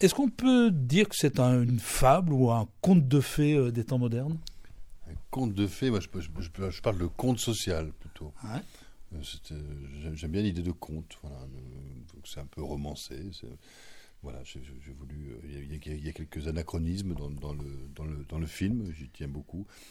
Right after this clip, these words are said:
Speaker 2: On est très ancré dans les années soixante, euh, fin de soixante-dix, début quatre-vingts, et même si, si l'action se passe aujourd'hui, hein, dans le décor, dans les costumes, tout ça, donc, euh, il y a un petit côté, euh, il y a un petit, ah ben oui, bonjour monsieur, il y a un petit côté <laughs> conte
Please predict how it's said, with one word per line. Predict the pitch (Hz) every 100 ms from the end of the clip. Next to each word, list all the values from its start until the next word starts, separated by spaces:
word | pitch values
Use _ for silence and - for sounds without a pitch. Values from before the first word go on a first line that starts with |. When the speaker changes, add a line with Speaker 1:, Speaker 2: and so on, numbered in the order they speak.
| - -
Speaker 2:
On |
est | 76
très | - 85
ancré | 82 - 92
dans | 80
les | 76
années | 78
soixante, | 85 78 82 76 -
euh, | 73 73 73 73
fin | 90
de | 80
soixante-dix, | 80 80 82 85
début | 80 76
quatre-vingts, | 80 80 80 78 113 - _ - - - - - - -
et | 85
même | 73 82 92 92 82
si, | - - 80
si | - 85
l'action | 80 90
se | 85
passe | 80 80
aujourd'hui, | 87 92 107 92
hein, | 85 90 76 71
dans | 80
le | 76
décor, | 69 80 78 78 78 78
dans | 73
les | 71
costumes, | 80 - 82 82
tout | 76
ça, | - 76
donc, | 78 73 73
euh, | - - - - -
il | 82
y |
a |
un | 78
petit | - -
côté, | 73 - 82
euh, | 73 69 60 60 65 85 85 - 80
il | 85
y |
a | 73
un |
petit, | 69 -
ah | 80
ben | 67 64
oui, | 78
bonjour | 78 78 80
monsieur, | 80 - 71 - - - 87
il |
y |
a | 85
un |
petit | -
côté | 78 - - - -
<laughs> | -
conte | - 101 95 -